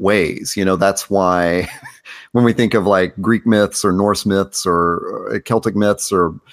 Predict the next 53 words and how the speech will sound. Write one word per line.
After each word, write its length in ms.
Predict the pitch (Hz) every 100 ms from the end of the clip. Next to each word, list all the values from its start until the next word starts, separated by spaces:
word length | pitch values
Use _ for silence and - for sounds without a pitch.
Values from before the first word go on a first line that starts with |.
| - _ _ _
or, 400 | 120 107 104 101 127
uh, 60 | 131 131 - -
African 420 | 123 175 131 107
myths, 380 | 95 82 - 101
you 100 | 98
know, 100 | 104
they're 140 | 113
all 120 | 120
told 300 | - 151 143 110
in 80 | 98
different 240 | 104 92
ways 360 | 101 101 92 85
and 80 | 90
different, 360 | 85 87 - -
they're 100 | 90
dressed 300 | 107 95 110
up 140 | -
in 60 | 87
different, 300 | 92 87 - _ _ -
uh, 40 | 120 - 127 120
you 140 | 107
know, 280 | 82 85 82 _ 101 104
uh, 80 | 92
costumes 400 | - 113 123 107
and 100 | 104
scenery 340 | - 113 104 101
and 80 | 92
all 80 | 95
that 140 | 92
kind 140 | 95
of 60 | 85
stuff 320 | - 117 -
every 180 | 95 90
time 200 | 92 87
they're 120 | 85
told. 360 | - 131 82 -
And 100 | 85
that's, 340 | 87 - - - _ _ _ _ _ _ _
that's 160 | 135 170
how 80 |
we 100 | 147
should 140 | 131 131
look 140 | 131
at 60 | 113
superheroes. 560 | 147 127 85 73 80
We 60 | 110
shouldn't 240 | 143 113
look 140 | 107 117
at, 80 | 87
like, 280 | 92 87 -
there's 180 | 92
a 60 | 90
canon 600 | - 113 107 85 80